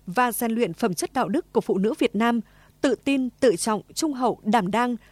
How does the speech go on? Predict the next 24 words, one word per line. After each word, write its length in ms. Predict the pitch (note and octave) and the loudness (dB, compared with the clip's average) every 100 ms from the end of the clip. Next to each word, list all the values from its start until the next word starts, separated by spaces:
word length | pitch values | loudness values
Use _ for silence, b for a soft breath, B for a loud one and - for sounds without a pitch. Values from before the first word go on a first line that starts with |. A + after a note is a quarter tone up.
| b b | b b
đã 380 | F#3+ A3+ B3 F4+ | 0 2 2 0
và 80 | A#3+ | 0
đang 280 | G3+ C#4 C4 | 0 -2 0
được 140 | A3 | 0
triển 180 | - F#3 | 0 -4
khai 200 | - C4 | -2 0
nhân 160 | C4 A#3 | 0 6
rộng. 220 | A#3+ F#3+ _ _ _ _ _ b b b b b b | 6 6 _ _ _ _ _ b b b b b b
Tại 160 | - B3 | 0 0
các 160 | D#4+ E4+ | 0 -2
xã 140 | D4+ | -2
phường, 300 | - A#3+ F#3 b b b | 2 2 2 b b b
việc 280 | F#3 B3+ C4 | 0 0 0
học 140 | B3+ - | -4 0
tập 160 | A3+ - | 0 0
và 140 | A3 | -2
làm 180 | A3 G#3 | 0 -2
theo 160 | C4+ B3 | -2 0
Bác 280 | C#4 F4 | 0 -2
đã 200 | A3+ A3 | -4 -4
lan 200 | C4+ D#4+ | -2 -4
tỏa 220 | D4+ C4 E3+ | -2 -4 -2
rộng 220 | A#3 - | -4 -4
khắp 200 | C#4+ | -6